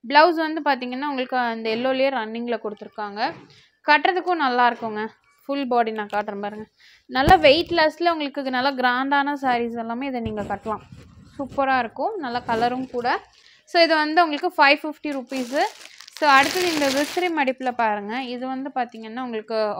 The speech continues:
orange with, அ, ஒரு வயலட் கலர்ல கொடுத்துருக்காங்க.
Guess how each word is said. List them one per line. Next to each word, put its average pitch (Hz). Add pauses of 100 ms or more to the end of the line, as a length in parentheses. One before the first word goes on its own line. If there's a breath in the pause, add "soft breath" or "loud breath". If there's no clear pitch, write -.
orange 262
with, 233
அ, 214 (340 soft breath)
ஒரு 208
வயலட் 233
கலர்ல 240
கொடுத்துருக்காங்க. 220